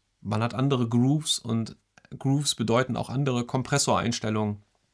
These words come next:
Deswegen versteht das nicht als Formel, sondern nur als Idee, als Konzept. Und das Konzept ist so,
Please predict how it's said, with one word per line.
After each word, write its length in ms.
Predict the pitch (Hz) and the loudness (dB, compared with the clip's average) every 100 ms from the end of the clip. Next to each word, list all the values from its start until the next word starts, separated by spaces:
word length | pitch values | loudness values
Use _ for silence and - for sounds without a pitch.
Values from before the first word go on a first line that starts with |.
| _ _ _ - | _ _ _ -8
Deswegen 360 | 131 - 120 110 | -2 4 4 4
versteht 320 | 107 - - | 0 -2 0
das 100 | 143 | 0
nicht 120 | - | 0
als 120 | 117 - | -2 -2
Formel, 460 | - 147 196 226 | 2 4 6 4
sondern 240 | 170 135 131 | 4 4 4
nur 140 | 147 | 4
als 200 | 117 - | 2 2
Idee, 400 | 120 107 147 220 | 0 4 4 4
als 220 | 139 - | 2 0
Konzept. 500 | 123 107 - - - - - - - - | 0 2 2 0 -8 -20 -20 -18 -20 -8
Und 60 | 117 | -4
das 140 | 107 | -2
Konzept 380 | 113 - 117 - | -2 0 -2 -2
ist 120 | 117 | -2
so, 300 | 151 170 180 | 2 2 0